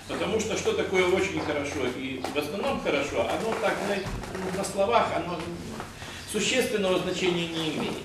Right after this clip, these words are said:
Но когда мы, скажем, задаём вопрос, как бы вы проголосовали, если бы в следующее воскресенье проходил референдум относительно присоединения Украины к Союзу России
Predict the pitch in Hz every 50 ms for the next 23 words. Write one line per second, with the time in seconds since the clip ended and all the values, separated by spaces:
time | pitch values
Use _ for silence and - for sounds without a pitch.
0 | - - - 151 160 160 180 190 180 175 233 233 233 220 190 - - 214 202 202
1 | 196 190 170 165 185 185 185 185 202 202 196 190 - 196 - - 165 151 131 -
2 | - 202 202 202 185 190 185 202 202 185 185 175 170 175 180 170 - - 170 135
3 | 123 117 113 113 123 - - - 156 - - - - 196 202 202 196 180 - -
4 | 180 160 156 156 - 160 160 - - 220 226 220 202 - - 156 160 - 170 160
5 | 170 196 202 180 170 - - 165 175 196 202 190 170 147 151 147 143 151 - -
6 | 196 196 190 175 165 - 151 156 - - 151 - 175 180 180 165 151 - - 156
7 | 160 185 202 196 202 - - 156 151 160 170 175 160 160 - 151 - - - 165
8 | 160 156 156